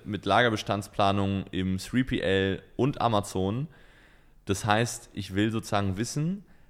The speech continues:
wann bestelle ich bei meinem Hersteller welche exakte Menge an Produkten nach. Zum Beispiel, das ist eine Sache, die ich,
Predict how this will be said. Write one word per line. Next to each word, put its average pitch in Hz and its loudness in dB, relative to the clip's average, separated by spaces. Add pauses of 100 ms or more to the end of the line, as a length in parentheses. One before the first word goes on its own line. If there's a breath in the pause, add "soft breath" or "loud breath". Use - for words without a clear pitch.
(100)
wann 123 2 (340)
bestelle 113 0
ich 107 -6
bei 107 2
meinem 101 0
Hersteller 110 0 (320 soft breath)
welche 127 2
exakte - -2
Menge 135 2
an 110 -6
Produkten 101 -2 (100)
nach. 95 4 (420 soft breath)
Zum 107 -2
Beispiel, 117 4
das 110 -4
ist - -8
eine 110 -4
Sache, 107 0
die 98 -4
ich, - -10